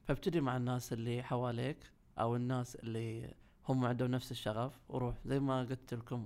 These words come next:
أو، آه، زي ما حصل بالنسبة لي من أيام البترول، كانت عندي أشياء، آه، هرجات أو حركات هي اللي خلتني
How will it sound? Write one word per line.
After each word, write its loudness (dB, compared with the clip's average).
أو، -6
آه، -6
زي 4
ما 4
حصل 0
بالنسبة -2
لي -2
من 2
أيام 4
البترول، -2
كانت 2
عندي 2
أشياء، 0
آه، 0
هرجات -2
أو -4
حركات -2
هي 2
اللي 2
خلتني -4